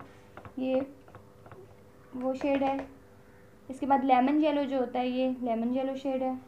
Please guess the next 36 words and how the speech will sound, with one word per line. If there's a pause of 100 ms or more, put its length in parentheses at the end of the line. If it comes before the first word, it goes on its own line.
(100)
जैसा
कि
ये, (1400)
ये
दोनों
different
colors
हैं
लेकिन
यहाँ
पे
आप
लोगों
को
maybe, (360)
अ,
camera
में
same
लग
रहे
होंगे।
और
ये
बहुत
ज़बरदस्त
जो
येलो
हमारे
पास
color,
actual
yellow
color
होता
है